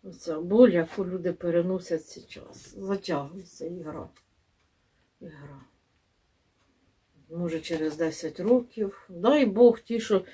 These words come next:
тарологи, там, гадалки, відьми, екстрасенси, які бачать, е, бистро, як колись і я це бачила, правда вам скажу. Колись і я це бачила, там, в началі війни, от місяць-два, ну, тільки щоб місяці два,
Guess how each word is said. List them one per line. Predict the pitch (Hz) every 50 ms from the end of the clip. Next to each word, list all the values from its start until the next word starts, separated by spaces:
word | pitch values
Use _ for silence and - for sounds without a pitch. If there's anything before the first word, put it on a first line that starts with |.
| - - _ _
тарологи, | - 190 185 208 254 285 285 269 247 226 214 208 208 196
там, | - 196 196 196 190 175
гадалки, | 165 160 160 180 220 262 262 262 262 254 254 - - 214 196 175
відьми, | 165 196 240 269 269 247 208 226 220 202
екстрасенси, | 196 - - - 185 180 180 - 247 240 240 226 220 - 202 190 - - - - - - _ 190
які | 190 190 - - 240 247
бачать, | 208 180 202 208 202 196 - - 196 175 180 - - - - - _ _ _ _ _ _ _ _ - _ _ -
е, | - - 110 - 202 - 180 180 185 190 170 170 175 175 185 180 185 185
бистро, | 185 180 180 214 233 214 196 - - - 190 185
як | 175 165 - - _
колись | - 359 392 381 - -
і | 320
я | 254 254 185 -
це | - - 165 143
бачила, | 135 123 120 147 - - - 160 160 160
правда | - 185 185 170 160 147 - 160
вам | 165 160 156 -
скажу. | - - - 143 143 - _ - - -
Колись | 214 240 254 240 - 226
і | 202
я | 185 170 156
це | 156 - 175 165
бачила, | 175 220 269 302 254 - 240 214 208 202 202 196 - - - - - - _ _
там, | 190 180 180 180
в |
началі | 175 170 165 - 202 190 185 175 170
війни, | 165 170 175 185 202 233 262 294 294 269 240
от | 202 180 - 196
місяць-два, | 214 226 220 214 202 185 175 170 175 175 190 208 247 285 294 277 247 214 - - - - - -
ну, | 208
тільки | - - 240 - 233 220
щоб | - 220 208
місяці | 220 233 220 - 220 202 190 - 214 196
два, | 180 208 233 277 269 233 214